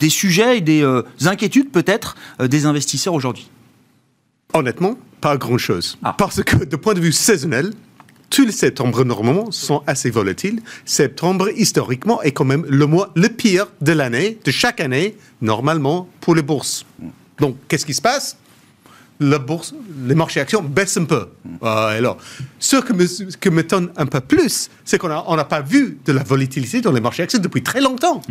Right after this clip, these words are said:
Speaker 1: Oui.
Speaker 2: Donc, c'est pour ça que peut-être moins deux, plus deux, honnêtement, c'est pas, c'est pas très grave. C'est pas une vraie volatilité.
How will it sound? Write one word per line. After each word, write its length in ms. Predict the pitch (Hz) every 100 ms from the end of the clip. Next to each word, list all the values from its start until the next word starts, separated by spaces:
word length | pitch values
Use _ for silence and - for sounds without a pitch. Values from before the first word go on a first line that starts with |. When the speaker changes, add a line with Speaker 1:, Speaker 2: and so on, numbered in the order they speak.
| 113
Speaker 1:
Oui. 180 | 262 370 - -
Speaker 2:
Donc, 180 | 220
c'est 120 | - -
pour 180 | 269
ça 140 | - 359
que 140 | -
peut-être 240 | 185 277 - - - -
moins 180 | 175
deux, 140 | 226 220
plus 240 | 220 185
deux, 80 | - 220
honnêtement, 600 | 104 117 131 254 339 127 - - _ _ _ _ _ _ -
c'est 180 | - 165
pas, 220 | 165 135 147
c'est 180 | - 147
pas 120 | 135
très 180 | - 220
grave. 320 | 254 277 269 - - - -
C'est 160 | - 226
pas 160 | 262 226
une 40 |
vraie 220 | 139 208
volatilité. 840 | 185 165 202 196 - 190 185 233